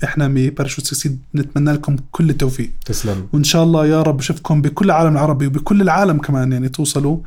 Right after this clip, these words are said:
Speaker 1: آه، فخورين فيك كتير، فخورين بتيمك كتير.
Speaker 2: تسلم.
Speaker 1: وشكرا لكل حدا سمعنا وتابعنا. آه، كمان مرة بنتمنى لكم كل التوفيق، أو إلى اللقاء.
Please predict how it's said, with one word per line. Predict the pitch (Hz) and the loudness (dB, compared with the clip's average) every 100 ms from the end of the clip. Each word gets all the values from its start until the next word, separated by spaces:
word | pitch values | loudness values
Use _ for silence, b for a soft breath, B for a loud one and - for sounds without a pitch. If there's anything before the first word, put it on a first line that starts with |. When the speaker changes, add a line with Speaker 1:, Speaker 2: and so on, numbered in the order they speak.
| B B B - | B B B -4
Speaker 1:
آه، | 147 143 143 | 0 0 0
فخورين | 135 143 165 165 | -2 0 2 2
فيك | 156 - | 0 -4
كتير، | - 135 | -4 -2
فخورين | 131 - 147 | -2 0 -2
بتيمك | 139 147 143 | 0 0 0
كتير. | - - 139 151 - | -2 -4 -4 -4 -6
Speaker 2:
تسلم. | 104 - 101 92 - | -8 -4 -4 -4 -2
Speaker 1:
وشكرا | 151 147 147 143 139 143 143 147 147 143 - - 147 - 196 175 | 2 2 2 2 0 -2 -2 -2 -4 -6 -12 -12 -4 -2 0 2
لكل | 170 | 2
حدا | 175 156 | 0 0
سمعنا | 160 170 160 165 | 0 2 4 2
وتابعنا. | 160 160 147 156 156 151 147 151 B B B - | 2 0 0 2 2 2 2 0 B B B -2
آه، | 139 | -2
كمان | 135 156 160 156 | 0 2 4 2
مرة | 151 151 | 2 2
بنتمنى | 147 143 147 151 | 2 0 0 0
لكم | 147 151 | 0 -2
كل | 151 165 | 0 0
التوفيق، | 156 151 - 160 160 - - | 2 -2 0 0 0 -4 -4
أو | 139 139 139 - | -2 0 -2 0
إلى | 147 | 0
اللقاء. | 139 - | -2 -6